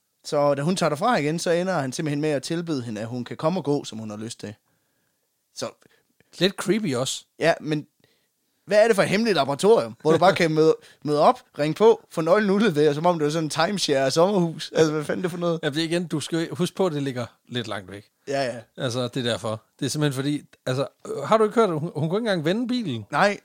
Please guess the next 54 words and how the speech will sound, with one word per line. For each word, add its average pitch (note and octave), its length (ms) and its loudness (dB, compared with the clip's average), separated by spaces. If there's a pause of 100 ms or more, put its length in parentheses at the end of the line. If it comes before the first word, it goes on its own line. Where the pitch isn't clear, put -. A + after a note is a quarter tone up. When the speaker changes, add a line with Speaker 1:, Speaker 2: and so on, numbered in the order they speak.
Speaker 1:
du D3+ 60 -4
kan - 20 -4
Speaker 2:
Altså D3 60 -2
Speaker 1:
ikke C#3+ 80 0
engang, C3+ 200 -2
hvis D3+ 160 -6
du E3+ 60 -2
ikke F3+ 120 -6
kan F#3+ 120 -2
lave F#3 100 2
en F#3 60 -6
trepunktsvending E3 540 -2
på D3+ 80 -6
vej D3+ 100 0
et D3 60 -4
sted C#3+ 180 -4
hen, D3 120 -6
så C#3 100 -8
er C#3 40 -4
det, B2 180 -8
så - 60 -20
er B2 40 -12
det B2 80 -10
langt G#2 240 -12
ude. G#2 120 -12 (120)
Speaker 2:
Præcis. D#3 600 -6 (420)
Speaker 1:
Øhm, C3+ 500 -2 (160)
men D#3 140 -4
det G#3 120 -6
siger F#3 120 -4
hun E3 80 -4
selvfølgelig F#3 320 -4
ja D#3 120 2
til. A#2 220 -8 (480)
Og - 80 -6
på D#3+ 100 -2
vej G3 160 2
hjem, G3 300 -2
der E3 80 -8
tænker F#3+ 300 -4
hun C3 160 -8
så D3+ 140 -2 (200)
konstant - 540 -8
på C3+ 80 -14
de C3 60 -6
her C3+ 80 -2
tre E3+ 300 -2
delfiner, A2+ 400 -8
som A2 160 -10
hun A#2+ 160 -6
mødte C3+ 180 -4
i A#2 40 -8
laboratoriet. A2 580 -8 (880)
Øh, C3+ 400 -2